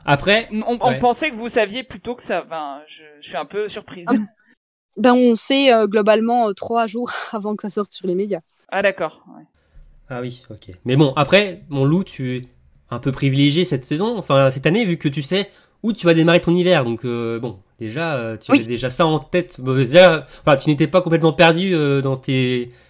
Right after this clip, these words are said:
Speaker 1: objectifs de début d'hiver. On, on va y revenir un peu tout à l'heure, mais, euh, juste revenir donc sur ta sélection. Euh, bah, c'est, on peut dire que c'est une nouvelle étape de franchie pour toi, cette, euh, sélection dans le groupe A.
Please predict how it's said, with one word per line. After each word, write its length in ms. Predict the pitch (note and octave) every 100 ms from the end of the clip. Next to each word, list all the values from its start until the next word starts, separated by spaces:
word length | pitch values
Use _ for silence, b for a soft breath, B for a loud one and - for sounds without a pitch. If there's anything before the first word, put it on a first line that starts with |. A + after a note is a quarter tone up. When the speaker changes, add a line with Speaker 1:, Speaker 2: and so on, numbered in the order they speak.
| b _ A#2
Speaker 1:
objectifs 360 | C#3+ C#3 E3+
de 80 | C#3+
début 240 | C3 C3+ D3
d'hiver. 240 | D3 B2+
On, 100 | B2+ C3
on 40 |
va 100 | D3
y 40 | D3
revenir 220 | D#3 D3
un 80 | D3
peu 120 | D#3+
tout 160 | C3+ D3+
à 40 |
l'heure, 240 | F3+ F#3 B B B B -
mais, 320 | D3 D3+ D#3
euh, 340 | D3+ D3+ D3 - _ -
juste 240 | B2+ E3+
revenir 240 | - D#3 D#3+
donc 100 | C#3
sur 80 | -
ta 100 | C3+
sélection. 400 | D3 C#3+ G3+ A3 b b b b b C3+
Euh, 600 | C3+ C3+ C3+ C3+ C3+ C3+ - _ _ _ _ _ -
bah, 140 | C3+
c'est, 300 | C3 - B2+
on 80 | B2
peut 120 | B2
dire 100 | C#3+
que 40 | C#3+
c'est 120 | C3+
une 80 | C#3
nouvelle 160 | C#3 C#3
étape 180 | D3
de 80 | C#3
franchie 280 | C3 D3 -
pour 140 | E3 -
toi, 160 | G#3
cette, 240 | G3+ D3+ D#3
euh, 340 | D#3 D3+ C#3+
sélection 400 | C#3 D3 - D#3
dans 80 | C#3+
le 60 |
groupe 160 | C#3+ C#3+ -
A. 240 | E3 -